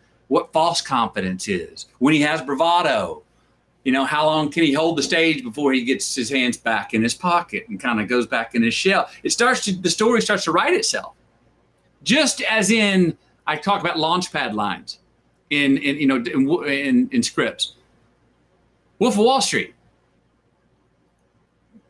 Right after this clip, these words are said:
In the script of that scene, of the character I played,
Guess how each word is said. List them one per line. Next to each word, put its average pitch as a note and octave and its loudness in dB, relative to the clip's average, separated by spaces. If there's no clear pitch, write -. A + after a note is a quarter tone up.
In C#4+ 4
the A3 4
script - -2
of D#3 -2
that E3+ -4
scene, D#3 0
of B2+ -14
the A#2+ -14
character A#3 -2
I A#2+ -2
played, A2 -4